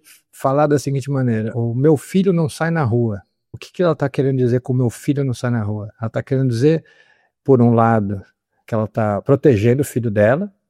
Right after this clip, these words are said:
da violência que tá f-, do lado de fora da casa, e, por outro lado, que ela tem medo do filho também se aproximar muito desse mundo, é, é, do crime.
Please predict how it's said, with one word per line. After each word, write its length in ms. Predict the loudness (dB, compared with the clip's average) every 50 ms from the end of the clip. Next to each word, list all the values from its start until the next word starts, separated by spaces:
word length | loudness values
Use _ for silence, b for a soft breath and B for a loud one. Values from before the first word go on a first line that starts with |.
| _
da 160 | -6 -2 -2 -2
violência 460 | 0 0 -2 0 0 -2 -2 -4 _
que 60 | _
tá 80 | -12 -12
f-, 140 | -12 -14 _ _ _ -20 -20 _ _ _ _ _ _ _ _
do 80 | -2
lado 160 | 0 0 0 0
de 80 | -4
fora 300 | -8 -4 -4 -4 -2 -2
da 80 | -4 -6
casa, 460 | -6 -4 -4 -2 -2 -4 -6 -14 -20 _ _ _ _ _ _ b b b b b b b b b b b b b _ _ _ _ _ _
e, 240 | 2 4 4 4 2
por 200 | 0 0 4 4
outro 220 | 4 2 4 2
lado, 160 | 2 2 2 2
que 80 | 2
ela 100 | 2 2
tem 220 | 4 6 6 6 6
medo 360 | 4 4 6 6 6 6 4
do 160 | 2 2 2
filho 480 | 0 0 -2 0 2 4 4 4 2 0
também 720 | 2 4 4 4 4 4 4 4 4 2 0 -2 -6 -10 _
se 180 | -20 -6 -2 -2
aproximar 560 | -2 2 2 0 0 2 0 -4 -2 0 0
muito 400 | 2 4 4 4 2 2 0 -2
desse 300 | 0 0 -2 0 0 -2
mundo, 520 | 0 0 0 0 0 0 -2 -4 -4 -6 -10 _ _
é, 240 | -4 -4 -4 -4 -4
é, 360 | -6 -4 -2 -2 -2 -2 0
do 120 | 0 0 0
crime. 400 | 4 4 4 4 4 2 -2